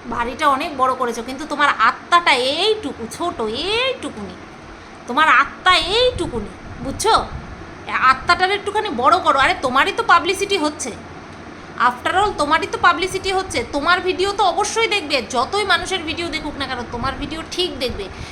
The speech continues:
কারণ দর্শকরা ভাববে এখান থেকে কিছু মিস হয়ে যায়নি তো, যাই মেন ভিডিওটা দেখে আসি, ঠিক আছে? তো ফন্দীপ বলছে, "আমার আত্মা নিয়ে গিয়ে আমার বডি ফেলে রাখার কী মানে হয়?" হ্যাঁ, বলছে, "অনেক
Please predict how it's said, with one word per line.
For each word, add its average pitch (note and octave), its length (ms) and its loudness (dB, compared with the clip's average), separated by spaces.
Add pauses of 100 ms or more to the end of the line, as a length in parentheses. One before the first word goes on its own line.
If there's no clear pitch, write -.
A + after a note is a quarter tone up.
(140)
কারণ D#4 280 4
দর্শকরা F4 440 0
ভাববে D#4+ 380 -2 (220)
এখান C#4+ 240 -2
থেকে F4+ 180 -4
কিছু F#4 220 -4
মিস D4 320 -4
হয়ে F#4 120 0
যায়নি G4 340 2
তো, C4 100 -4
যাই C#4 280 4 (280)
মেন E4 300 -2
ভিডিওটা F4 440 0
দেখে B3 280 -4
আসি, G#3+ 220 -6 (320)
ঠিক D4 120 -4
আছে? B4 200 0 (540)
তো D#4+ 320 6 (480)
ফন্দীপ C#4+ 260 -4
বলছে, G4 300 2
"আমার D#4 380 2
আত্মা D4+ 440 4
নিয়ে F#4 200 -2
গিয়ে F4+ 120 4
আমার F4+ 200 4
বডি - 220 2
ফেলে E4+ 220 2
রাখার D#4 240 4 (100)
কী D#4+ 120 -4
মানে A#3+ 260 -2
হয়?" G3+ 180 -6 (120)
হ্যাঁ, F#4 260 0 (480)
বলছে, B3+ 220 0
"অনেক C#4+ 280 -2